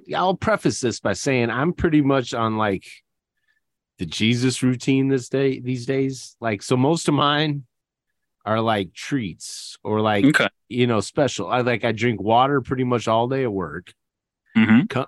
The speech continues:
Speaker 1: I come home and I turn it into a couple glasses of wine.
Speaker 2: Oh.
Speaker 1: And then, you know, before bed, I, I drink water again. So, I mean, I, I'm pretty basic when it comes to my day-to-day. So, like, my picks are all gonna be what I,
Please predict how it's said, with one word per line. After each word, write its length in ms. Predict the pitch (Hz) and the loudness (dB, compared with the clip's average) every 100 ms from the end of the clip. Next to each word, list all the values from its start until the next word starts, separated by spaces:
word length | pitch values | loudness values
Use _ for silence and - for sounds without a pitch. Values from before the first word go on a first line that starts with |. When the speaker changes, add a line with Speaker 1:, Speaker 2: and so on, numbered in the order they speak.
| _ | _
Speaker 1:
I 100 | 87 | -12
come 240 | 90 107 110 | -4 0 2
home 280 | 113 127 120 | 4 4 2
and 100 | 104 | 0
I 100 | 92 | -2
turn 300 | - 113 117 | -2 0 0
it 100 | 110 | 0
into 260 | 117 113 | 0 0
a 40 | 104 | -2
couple 280 | 113 107 110 | -4 -4 -4
glasses 460 | 110 110 - 110 | -2 -2 -4 -4
of 100 | 113 | -4
wine. 440 | 98 85 80 101 - _ _ _ _ _ - | -2 -4 -4 -10 -14 _ _ _ _ _ -8
Speaker 2:
Oh. 440 | 78 85 190 - - _ _ _ - | -2 2 2 2 -2 _ _ _ -2
Speaker 1:
And 240 | 107 107 | 0 2
then, 360 | 104 101 101 110 | 2 2 2 2
you 100 | 104 | 0
know, 260 | 95 101 | 0 0
before 360 | 101 95 - 107 | -2 -4 0 0
bed, 340 | 104 147 151 | 2 2 2
I, 100 | 117 | 2
I 240 | 107 95 101 | -2 -4 -4
drink 260 | 110 110 | -2 0
water 300 | 117 160 113 | 2 0 0
again. 400 | 76 71 71 - | -4 -8 -12 -12
So, 180 | - 101 | -8 -2
I 100 | 101 | 0
mean, 240 | 104 110 113 | 2 0 0
I, 300 | 110 107 117 | 0 0 -2
I'm 100 | 110 | 0
pretty 320 | 165 170 139 | 2 2 0
basic 680 | 92 117 120 110 98 82 - | -2 -2 -2 -4 -10 -10 -10
when 140 | 101 | -10
it 100 | 92 | -8
comes 240 | 117 110 - | -8 -8 -6
to 100 | 101 | -4
my 140 | 90 | -4
day-to-day. 720 | 80 98 90 76 85 90 117 | -2 0 0 -2 -4 -2 -2
So, 260 | 117 104 95 | -2 0 0
like, 340 | 95 90 85 _ _ _ _ _ | 0 -2 -4 _ _ _ _ _
my 120 | 127 | -4
picks 400 | 131 - 170 - | -4 -2 -4 -2
are 80 | 127 | 2
all 160 | 127 127 | 2 2
gonna 180 | 123 107 | 2 2
be 460 | 113 110 104 90 _ _ _ _ _ _ | 2 2 0 -4 _ _ _ _ _ _
what 160 | 101 104 | -4 -2
I, 160 | 98 | -2